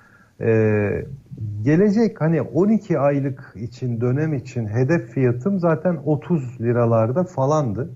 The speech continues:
Nitekim Sasa bu seviyelere geldi, ulaştı. Buralarda şimdi, e, hareket ediyor. Yani otuz seviyesinin altına gittiği her alan benim için, alım için güzel fırsatlar yaratacaktır.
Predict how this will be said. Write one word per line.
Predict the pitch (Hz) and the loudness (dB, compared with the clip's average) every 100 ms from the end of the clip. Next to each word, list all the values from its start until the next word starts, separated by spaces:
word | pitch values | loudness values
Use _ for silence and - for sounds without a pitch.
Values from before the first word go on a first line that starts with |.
| - _ _ _ - | -18 _ _ _ -14
Nitekim | 165 196 190 170 | -4 -2 0 -4
Sasa | - 175 - 175 151 | -2 -4 -2 -2 -2
bu | 151 | -4
seviyelere | - 165 156 160 156 156 | -2 0 2 2 4 2
geldi, | 139 123 135 131 110 101 | 2 4 4 2 0 -2
ulaştı. | 117 123 127 - - 113 131 - - - _ - | -2 0 2 0 -6 -8 -8 -12 -20 -20 _ -4
Buralarda | 165 156 127 120 127 190 165 - - | 0 2 2 0 2 0 0 -8 -12
şimdi, | 151 143 196 170 151 147 | -8 -4 -4 -4 -8 -12
e, | 143 143 | -8 -4
hareket | 131 214 180 175 | 0 2 2 0
ediyor. | 123 101 104 | 0 -2 -2
Yani | 110 127 127 | -2 0 -2
otuz | 120 139 131 120 - | -2 -4 -4 -6 -4
seviyesinin | 143 139 139 131 147 | -2 0 -2 -4 -2
altına | 139 139 120 143 139 | 2 2 2 -2 -2
gittiği | 131 127 - 139 | -2 -4 -2 0
her | 135 165 | 2 2
alan | 143 104 110 165 185 - - _ _ - _ _ _ - | 2 0 2 2 -2 -8 -20 _ _ -20 _ _ _ -4
benim | 156 156 117 | -2 0 0
için, | - 170 | -2 0
alım | 160 151 131 | 2 2 0
için | 113 - 151 | -2 -4 -2
güzel | 127 151 | 0 2
fırsatlar | 156 151 127 143 135 143 135 113 - | 0 -2 -2 -2 -2 0 0 -2 -4
yaratacaktır. | 107 92 90 92 85 80 - 185 190 | -4 -4 -6 -6 -6 -8 -4 -6 -6